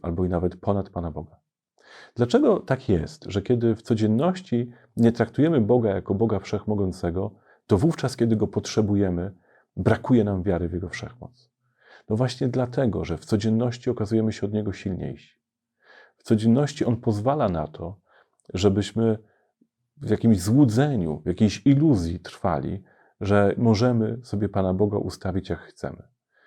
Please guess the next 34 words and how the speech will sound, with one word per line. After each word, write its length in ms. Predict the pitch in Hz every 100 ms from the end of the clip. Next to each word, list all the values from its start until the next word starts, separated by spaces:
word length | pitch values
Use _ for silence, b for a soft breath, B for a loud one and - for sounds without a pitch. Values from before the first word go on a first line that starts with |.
| b b b
Ale 200 | 87 95
wtedy, 360 | - 156 156 113
właśnie 340 | 101 - 90
wtedy, 360 | - - 143 139
kiedy 220 | 127 123
Go 100 | 110
potrzebujemy, 840 | - - - 113 117 113 85 78 _ _ _ _
nam 460 | 92 92 98 104 -
osobiście 560 | - - 90 95 - 87
brakuje 420 | 80 - 85 78
wiary. 360 | 78 71 73 b b b b -
Bo 80 | 104
nagle 340 | 123 123 117
ten, 260 | 120 139 139
który 300 | - 113 107
był 200 | 113 110
od 140 | 104
nas 220 | 101 92
słabszy, 460 | - 95 117 - 110
ma 140 | 98
nam 160 | 87 80
pomóc? 580 | - 143 208 - _ _ _ b b b _
Ten, 220 | 123 147
którego 260 | 147 120 110
nigdy 280 | 117 135 123
nie 100 | 104
traktowaliśmy 800 | 98 101 104 123 117 110 107 104
z 120 | 92
należytą 460 | 107 107 107 113 92
czcią, 440 | - - 117 131
czy 140 | - -
szacunkiem, 640 | - - 127 - 110 85
czy 140 | -
właśnie 380 | 82 85 92